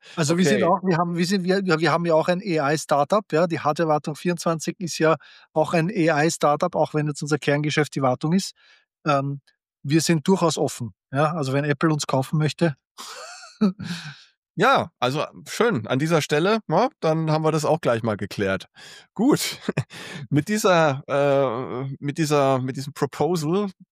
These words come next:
Speaker 2: gehen wir mal weiter <laughs> zum Thema Infrastruktur.
Speaker 1: Mhm.
Speaker 2: Auch da, äh, tut sich natürlich einiges.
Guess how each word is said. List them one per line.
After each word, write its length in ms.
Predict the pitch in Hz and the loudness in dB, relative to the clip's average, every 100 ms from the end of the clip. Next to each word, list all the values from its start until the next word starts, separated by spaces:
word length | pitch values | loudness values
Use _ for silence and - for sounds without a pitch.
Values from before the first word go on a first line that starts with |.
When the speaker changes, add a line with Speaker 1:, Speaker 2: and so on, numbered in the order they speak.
| _ - | _ -2
Speaker 2:
gehen 160 | 151 165 | 0 2
wir 80 | |
mal 180 | 156 135 | 2 2
weiter 320 | 131 143 175 | 2 0 0
<laughs> 0 | |
zum 200 | - - | -4 -6
Thema 340 | - 170 160 131 | -4 0 2 2
Infrastruktur. 1000 | 190 - 170 - 139 113 - 117 170 - - - 151 | 0 -2 -2 -2 -6 -8 -4 0 0 -2 -10 -20 -14
Speaker 1:
Mhm. 160 | 139 | -6
Speaker 2:
Auch 160 | 123 123 | -4 -2
da, 460 | 123 117 147 214 214 - 143 143 139 170 | 0 2 2 0 -4 -2 2 4 4 4
äh, 60 | 135 | 2
tut 180 | - 156 | -4 -8
sich 160 | 160 | -6
natürlich 340 | 131 123 117 - | -6 -4 -4 -2
einiges. 580 | 104 147 190 233 - | -2 0 0 -2 -6